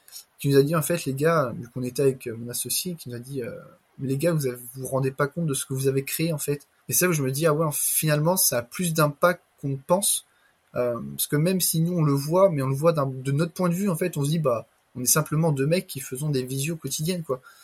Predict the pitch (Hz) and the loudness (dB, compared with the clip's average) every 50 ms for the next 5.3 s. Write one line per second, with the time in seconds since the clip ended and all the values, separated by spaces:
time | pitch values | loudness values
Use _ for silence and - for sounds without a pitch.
0 | - - - - _ _ _ _ _ - 110 120 131 147 175 196 185 165 143 131 | -20 -20 -20 -20 _ _ _ _ _ -12 -6 -2 0 2 2 4 2 2 2 4
1 | - 190 196 190 - 147 135 135 - 135 - - 139 139 - - 175 180 202 214 | 4 4 2 2 0 -2 -2 -2 -2 -2 -2 -2 -2 -2 -2 -2 -2 -2 0 0
2 | - - - - 127 120 123 127 135 135 - - 156 - - 160 151 143 143 135 | 0 0 2 2 2 0 0 -2 -6 -12 -12 -16 -12 -8 -6 -4 -2 -2 -2 0
3 | 139 - 175 180 190 - - - - 117 - 135 - _ 143 - - 143 143 147 | 0 2 0 0 0 -2 -4 -6 -8 -10 -14 -16 -18 _ -20 -16 -12 -12 -12 -8
4 | - 127 117 117 117 117 - - 120 123 131 135 127 123 123 120 127 139 143 160 | -6 -6 -6 -6 -6 -8 -10 -10 -10 -6 -6 -6 -4 -4 -4 0 2 4 4 4
5 | 170 190 - - - | 2 0 -2 -6 -12